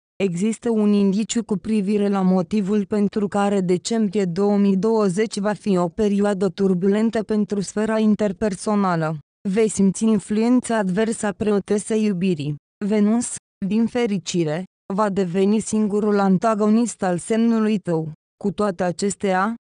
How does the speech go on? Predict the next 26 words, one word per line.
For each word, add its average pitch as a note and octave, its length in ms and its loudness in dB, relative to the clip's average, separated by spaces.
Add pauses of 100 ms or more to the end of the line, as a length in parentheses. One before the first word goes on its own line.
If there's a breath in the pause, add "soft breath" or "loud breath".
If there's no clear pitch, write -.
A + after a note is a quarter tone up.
(100)
aceste G#3+ 480 -2
lucruri G3+ 420 0
nu A3 80 4
înseamnă G#3+ 520 0
că G#3+ 140 -2
nu A#3 200 4
vor G#3+ 200 0
exista F#3+ 520 -2
amenințări G#3 720 2
speciale. F3 840 -4 (300)
Dacă G#3 360 0
nu A3 160 2
îți G3+ 160 -2
vei G3+ 200 0
ține G3+ 300 0
viața G3+ 420 -2
personală G3+ 720 0
sub G3 260 -4
control, F#3 720 0 (300)
confuzia A#3 600 -2
va G#3+ 180 0
intra G#3 420 0
cu G#3+ 160 -4
siguranță F#3 720 0
în G#3+ 100 4
ea. F3 260 0